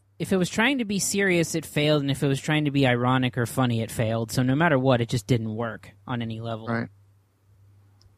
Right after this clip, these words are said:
Speaker 2: Right. So, um, yeah, no, this is pretty bad. I, I, I was bored through the whole thing. Again, it just started like, like Cody said, we, I, I, it just never moves up. I, moves up or down. There's no kind of, like, change in, like, anything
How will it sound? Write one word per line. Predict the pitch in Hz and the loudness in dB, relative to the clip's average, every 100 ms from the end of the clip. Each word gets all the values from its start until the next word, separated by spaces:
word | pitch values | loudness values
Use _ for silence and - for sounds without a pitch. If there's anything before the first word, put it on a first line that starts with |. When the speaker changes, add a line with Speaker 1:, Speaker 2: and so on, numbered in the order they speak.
| - | -14
Speaker 2:
Right. | - 98 - | -12 -12 -6
So, | - 139 135 | 0 2 2
um, | 131 127 127 | 2 2 2
yeah, | 170 175 135 | 4 4 4
no, | 143 147 | 4 2
this | 151 - | 0 -4
is | |
pretty | 180 185 | -2 -2
bad. | 143 127 120 120 | 2 2 2 0
I, | 123 | -2
I, | 127 131 127 127 | -4 -6 -4 -2
I | |
was | 135 123 | -2 -2
bored | 127 135 131 131 | -2 2 2 0
through | 131 | -2
the | 123 | -2
whole | 127 127 | -2 0
thing. | 127 123 123 127 | 2 4 2 0
Again, | 127 127 123 | 0 4 4
it | 127 127 | 4 0
just | 131 127 | -4 -4
started | - 139 131 123 | 0 2 2 0
like, | 120 - - _ _ _ | -2 -8 -18 _ _ _
like | 131 - _ _ _ | -8 -8 _ _ _
Cody | - 139 | 0 0
said, | 135 143 | 2 0
we, | 135 135 135 | 0 -2 -4
I, | 139 - 147 | -6 -6 -10
I, | - - | -10 -12
it | 139 | -4
just | 143 139 | -4 2
never | 139 135 139 135 127 - - - - - | 4 6 6 4 2 -6 -20 -20 -20 -2
moves | 156 147 135 | 2 4 4
up. | 143 | 2
I, | 170 151 - - - - - | 2 2 0 -8 -14 -20 -8
moves | 151 147 147 | 0 2 2
up | 147 | 2
or | 151 | 2
down. | 143 143 | 2 2
There's | 139 131 | 0 0
no | 151 | -2
kind | - 156 | 0 -2
of, | 139 | -2
like, | 131 123 | -4 -6
change | - 143 139 131 | -6 -2 0 0
in, | 131 123 | 0 0
like, | 117 120 - _ _ _ _ _ _ _ _ _ - | -2 -4 -12 _ _ _ _ _ _ _ _ _ 2
anything | 190 196 147 | 4 6 4